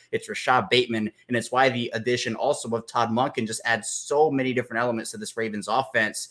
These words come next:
And although they did struggle on Wednesday, as, you know, Jonas and many others pointed out, to me, it seems like the excitement around the team, which we'll get to a little bit more in the final part of the show,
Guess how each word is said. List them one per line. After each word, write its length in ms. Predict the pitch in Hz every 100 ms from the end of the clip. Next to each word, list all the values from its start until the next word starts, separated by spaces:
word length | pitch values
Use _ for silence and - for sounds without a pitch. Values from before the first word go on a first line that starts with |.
| _ _ _
And 200 | 131 139
although 240 | 127 131 147
they 120 | 135
did 140 | 156
struggle 640 | 135 - 165 135 156 190 -
on 180 | 139 127
Wednesday, 640 | 120 117 110 120 151 180 - -
as, 260 | 110 104 104
you 80 | 101
know, 120 | 92
Jonas 340 | 120 107 104
and 100 | 107
many 200 | 104 104
others 200 | 98 98
pointed 300 | - 110 98
out, 300 | 117 139 113 - _ _ _
to 80 | 131
me, 180 | 139 170
it 140 | 151
seems 340 | - 151 156 139
like 240 | 139 135
the 80 | 135
excitement 500 | 120 - 151 143 123
around 360 | 110 123 180
the 80 | 135
team, 200 | 113 113
which 120 | 110
we'll 100 | -
get 160 | 123 113
to 100 | 117
a 40 |
little 180 | 107 101
bit 80 | 101
more 160 | 107 101
in 60 |
the 60 | 98
final 260 | 117 139
part 200 | 127 120
of 60 | 110
the 60 | 107
show, 440 | 113 107 104